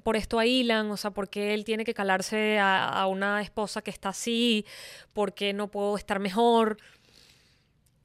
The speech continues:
Dentro de todo eso, yo sentía, o uno siente, porque además creo que esto es bastante común, que mejor malo conocido que bueno por conocer. Mejor cerebro malo conocido que cerebro bueno por conocer.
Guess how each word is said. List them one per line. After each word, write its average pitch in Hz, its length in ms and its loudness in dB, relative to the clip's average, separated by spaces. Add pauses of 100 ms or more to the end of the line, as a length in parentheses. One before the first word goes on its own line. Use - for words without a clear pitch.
(260)
Dentro 220 380 0
de 214 80 -2
todo 226 240 2
eso, 320 300 -2
yo 202 220 -6
sentía, 302 760 -4
o 226 160 0
uno 226 240 -2
siente, 247 460 -2
porque 196 220 -6
además 185 320 -2
creo 240 160 -2
que 247 60 -6
esto 254 160 -6
es 254 80 -8
bastante 262 380 -4
común, 226 480 -4 (920)
que 214 100 -2
mejor 208 300 2
malo 208 260 2
conocido 247 460 0
que 185 80 -2
bueno 185 240 0
por 247 160 -2
conocer. 175 540 -2
Mejor 202 480 0
cerebro 302 380 2
malo 320 260 2
conocido 311 480 -2
que 262 80 -4
cerebro 196 340 0
bueno 240 220 0
por 247 100 -2
conocer. 165 400 -4